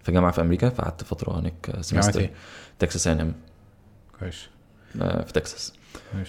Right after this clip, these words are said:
Speaker 1: ففكرة برضو وجود جاليات والكلام ده، بتلاقي ناس تشير معاك العيد، تلاقي ناس تشير معاك رمضان، تلاقي
Speaker 2: صح.
Speaker 1: يعني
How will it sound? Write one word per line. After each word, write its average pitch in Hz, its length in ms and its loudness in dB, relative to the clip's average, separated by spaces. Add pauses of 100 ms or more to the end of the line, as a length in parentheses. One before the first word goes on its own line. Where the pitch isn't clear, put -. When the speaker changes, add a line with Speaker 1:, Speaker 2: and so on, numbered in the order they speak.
(260)
Speaker 1:
ففكرة 87 1300 4
برضو 113 280 10
وجود 104 300 6 (180)
جاليات 92 440 6
والكلام 98 400 2
ده، 98 640 4 (600)
بتلاقي 123 300 10
ناس 139 200 10
تشير 123 280 10
معاك 120 240 6
العيد، 101 340 6
تلاقي 98 220 8
ناس 107 200 4
تشير 104 240 6
معاك 98 300 6
رمضان، 95 500 8
تلاقي 92 220 2
Speaker 2:
صح. 101 60 6
Speaker 1:
يعني 98 140 4